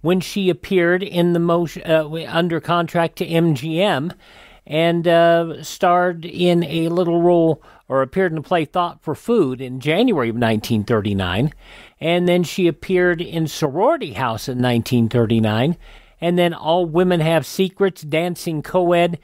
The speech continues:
Young as You Feel, and Forty Little Mothers, the first time she ever let her hair down on screen.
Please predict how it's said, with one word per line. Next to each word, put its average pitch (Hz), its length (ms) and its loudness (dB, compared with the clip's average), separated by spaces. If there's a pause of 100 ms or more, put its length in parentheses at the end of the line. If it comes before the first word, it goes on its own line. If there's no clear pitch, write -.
(260)
Young 165 360 2
as 156 160 0
You 147 100 4
Feel, 165 480 -2 (260)
and 131 220 -4
Forty 170 540 0
Little 156 380 2
Mothers, 151 560 -2
the 135 80 -8
first 165 300 -2
time 160 220 -2
she 160 240 -6
ever 151 180 0
let 147 220 0
her 131 100 -2
hair 180 380 0
down 120 380 -2
on 127 300 -2
screen. 170 640 0